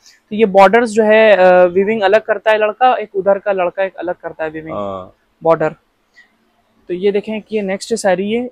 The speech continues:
Speaker 1: ये किमखाब रंगकाट है।
Speaker 2: किमखाब।
Speaker 1: हाँ, किमखाब रंगकाट, रंगकाट है। इसमें एक
Speaker 2: अच्छा,
Speaker 1: कलर और है।
Speaker 2: किमखाब किसे बोलते हैं actually?
Speaker 1: किमखाब जैसे, अ, brocade जैसा रहता है, brocade होता है, उसमें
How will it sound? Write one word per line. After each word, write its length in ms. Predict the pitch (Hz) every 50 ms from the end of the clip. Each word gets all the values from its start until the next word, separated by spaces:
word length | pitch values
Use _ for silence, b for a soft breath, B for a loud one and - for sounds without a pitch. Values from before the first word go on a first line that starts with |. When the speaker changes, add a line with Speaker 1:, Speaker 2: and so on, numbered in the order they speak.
| _ 202
Speaker 1:
ये 240 | 185 180 226 247
किमखाब 600 | 233 - - 220 208 190 - 208 208 226 220 190
रंगकाट 440 | 202 202 190 175 - 170 165 160 -
है। 120 | 165 165 - _ _ _ _ - - - - _ _ _ _
Speaker 2:
किमखाब। 840 | - 160 160 147 - - 151 147 147 147 147 139 127 113 - 180
Speaker 1:
हाँ, 300 | 175 180 170 165 165 170 - _
किमखाब 480 | 208 208 208 202 - 202 196 202 196 196
रंगकाट, 480 | 190 185 175 - 180 185 196 196 185 _ _ 190
रंगकाट 420 | 185 185 180 175 - 190 202 190
है। 60 | 233
इसमें 200 | 226 - 233 240
एक 120 | 240 - -
Speaker 2:
अच्छा, 140 | 240 240
Speaker 1:
कलर 100 | 240 214
और 60 | 202 208
है। 60 | 208
Speaker 2:
किमखाब 360 | 208 226 - 196 226 240 - _
किसे 220 | 220 196 - 233
बोलते 320 | 202 165 131 113 98 - 110
हैं 60 | 101
actually? 220 | 95 - _ -
Speaker 1:
किमखाब 440 | 233 240 240 220 - 247 247 269 240
जैसे, 480 | 226 269 254 - - 285 285 285 294 262
अ, 140 | - 202 208 202 202 202 196 196 185 - _ _
brocade 560 | 180 175 170 190 208 208 - - 254 269 254 208
जैसा 300 | 214 233 226 - 254 247
रहता 280 | 233 208 180 - 226
है, 200 | 214 202 233 277 - _ _ _ _ _ _ _ _ _ -
brocade 460 | 175 175 196 196 185 - 226 240 254 240
होता 260 | 226 214 - 240 233
है, 180 | 226 247 269
उसमें 600 | 262 247 233 - - 226 233 240 254 269 285 277